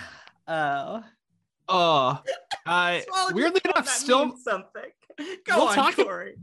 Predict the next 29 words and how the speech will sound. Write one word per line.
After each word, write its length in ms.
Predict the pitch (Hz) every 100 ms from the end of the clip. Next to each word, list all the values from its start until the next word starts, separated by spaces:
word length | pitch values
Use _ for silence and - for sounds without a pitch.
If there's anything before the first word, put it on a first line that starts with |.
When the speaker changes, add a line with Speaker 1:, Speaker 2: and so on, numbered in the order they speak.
| - -
Speaker 2:
we'll 120 | 247
talk 320 | 294 285 320
about 220 | 359 302 247
it 100 | 190
later. 220 | 202 220
Speaker 3:
Ugh. 480 | 214 202 175 147 -
Speaker 2:
Still 240 | 208 330
not 120 | 392
my 120 | 208 196
biggest 300 | 175 170 135
Speaker 3:
Fuck. 80 |
Speaker 2:
disappointment 540 | 143 147 135 139 123 123
for 120 | 120
the 100 | 120
season. 580 | - 80 - 104 156 180
I, 280 | 143 160 185
Speaker 3:
Oof. 160 | 190 156
Speaker 2:
Vanilla 360 | 196 262 254
Sky 300 | - - 170
is 220 | 151 135 - _
fucking 320 | 180 180 131 127
fascinating. 680 | 120 123 - 90 104 - 160
Speaker 3:
It's 260 | 170 -
really, 340 | 151 147 135 131 -
it's 260 | 160 151 -
really 320 | 143 131 123
interesting. 640 | 120 131 - 113 139 175 - - - - - 185
Speaker 2:
Um, 400 | 202 196 190 190 - _ _ _ _ _ _ _ _ _ -
Carson, 760 | - 202 208 - 226 214 214